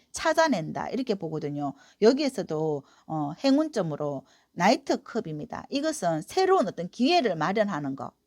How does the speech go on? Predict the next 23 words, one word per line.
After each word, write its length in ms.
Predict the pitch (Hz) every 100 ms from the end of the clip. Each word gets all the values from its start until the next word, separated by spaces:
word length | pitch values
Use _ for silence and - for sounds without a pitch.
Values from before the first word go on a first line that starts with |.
| -
어, 220 | 170 151 143 _ -
새로운 460 | - 349 339 196
기회는 640 | - 240 349 311 196 247 262 _
다시 340 | - 233 254
온다. 560 | - 202 220 202 135 - _
어, 160 | - 147 - - _
행운이 600 | 277 285 359 359 202 214 170
여러분들에게 640 | 180 202 269 233 156 156
다시 420 | 156 185 - 165
손을 360 | 160 240 233 226
내민다. 480 | 131 165 208 214 110
이렇게 240 | 220 - 214
보거든요. 580 | 160 156 143 147 156 - _ - -
이 220 | 262 262
행운이 680 | 269 247 320 320 190 185 160
다시 260 | - 214 196
들어오니까 800 | 165 180 - 302 226 - 196 151 - - _
희망을 600 | - 311 247 180 214 240
가지셔라. 640 | - 175 190 175 143 131 - -
그렇게 300 | - 311 -
하면서 540 | 233 226 190 170 156 147 - -
나의 320 | 170 185 180
행복, 400 | 247 247 208